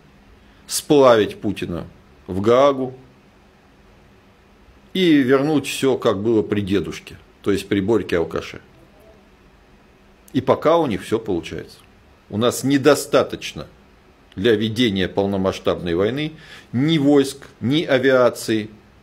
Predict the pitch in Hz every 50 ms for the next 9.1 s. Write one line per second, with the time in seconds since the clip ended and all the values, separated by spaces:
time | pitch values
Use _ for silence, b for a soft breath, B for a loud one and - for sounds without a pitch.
0 | _ _ _ 104 127 156 170 156 143 147 139 135 139 135 131 123 123 - - -
1 | - - _ _ _ _ _ _ 92 95 107 120 151 160 165 - - - 101 107
2 | 95 82 - 65 - - - _ _ _ - - - 123 113 98 107 120 127 123
3 | 113 98 85 90 82 - - - - - - - - - B B B B B _
4 | 131 131 143 139 139 - 170 160 139 131 123 120 - 139 127 127 135 127 123 113
5 | 110 120 113 117 107 101 117 117 117 135 147 147 143 - - 113 - - - 101
6 | - - 135 135 107 98 117 110 107 B B B B _ 120 120 123 110 - -
7 | 123 117 123 123 117 - - 113 107 98 98 101 113 131 139 135 - - - 101
8 | 87 85 80 76 - - - 95 - 95 85 - - 110 104 - - 104 98 95
9 | 95